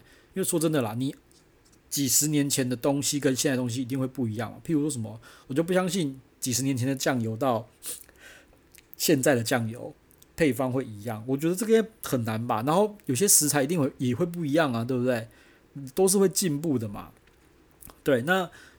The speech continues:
你一定会跟着调嘛，对，东西换了，你一定会跟着调嘛。那你是要调的跟以前一样，传统味道一样，还是说你要再去，嗯，针对新的食材、新的现代人的胃，符合现代人的胃口？譬如说以前就是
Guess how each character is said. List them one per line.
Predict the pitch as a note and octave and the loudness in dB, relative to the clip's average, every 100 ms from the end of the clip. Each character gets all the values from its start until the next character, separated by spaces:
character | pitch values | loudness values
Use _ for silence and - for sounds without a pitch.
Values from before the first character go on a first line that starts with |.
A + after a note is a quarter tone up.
| - | -4
你 | D3 C#3+ | -2 0
一 | F3+ | 0
定 | A3+ G#3+ | 2 4
会 | G#3+ | 4
跟 | G3 F#3+ | 4 4
着 | D3+ | 4
调 | - A#2 G#2+ | 2 -2 0
嘛， | A2 A2+ | -4 -4
对， | C3+ | -2
东 | F#3+ | 0
西 | F3+ G3 | 0 -2
换 | F3 F3+ | 0 2
了， | B2+ | 2
你 | A#2+ | 0
一 | A#2+ | -2
定 | E3+ | -2
会 | |
跟 | F3 F3 | -2 -2
着 | C3 | -2
调 | - A2+ G2+ | -4 -8 -8
嘛。 | G2+ - - - - - - | -10 -12 -14 -20 -20 -12 -2
那 | G3+ | 0
你 | B2+ | 2
是 | G3 | 4
要 | F3+ | 2
调 | - C3 | 2 0
的 | B2+ | 4
跟 | D3 C#3+ D3 - - _ _ _ | 4 2 0 -14 -20 _ _ _
以 | - B2+ | -4 -2
前 | A#2+ C3 | 0 0
一 | C3 A#2 | 0 0
样， | C3 A2 - - | 0 -2 -12 -8
传 | - C#3+ | -4 -2
统 | C#3+ A#2+ | 0 0
味 | C3+ | 2
道 | C3+ | 2
一 | A2+ G#2+ | 0 -2
样， | A#2 G#2+ - - | -4 -6 -16 -6
还 | C#3 C3+ | -2 0
是 | - E3 | 0 -2
说 | - D3 C3+ C3+ - - - | 2 2 2 -2 -12 -20 -10
你 | B2+ | -4
要 | C3+ D#3+ | 0 2
再 | E3+ | 2
去， | E3 E3+ D3+ C3 A#2 _ _ _ _ - | 2 2 2 2 -2 _ _ _ _ -8
嗯， | C3 B2 | -4 -2
针 | A2+ D#3+ | -2 0
对 | E3+ D3+ | 4 4
新 | C3 - D#3+ D3 | 4 -2 -2 0
的 | C3 A#2+ | 2 2
食 | A#2 - B2 | -2 -2 -2
材、 | B2 A2+ A2 A#2+ - - - | -2 -4 -6 -8 -12 -20 -18
新 | - - D3+ D3 | -6 -4 -2 0
的 | C#3 B2 | 0 0
现 | A#2 D3 | -2 0
代 | D3 | 0
人 | A#2 | 0
的 | B2 | 0
胃， | C#3 A#2 | 0 0
符 | - A#2+ | -6 -6
合 | A#2+ | -2
现 | C#3 | 0
代 | C#3 | 0
人 | |
的 | A#2+ | 0
胃 | C3+ | 0
口？ | A#2+ A#2 | -2 0
譬 | D3+ | 2
如 | |
说 | C3+ D3 | 4 2
以 | A2 | 0
前 | A#2+ | -2
就 | |
是 | C3 C#3+ | -2 -2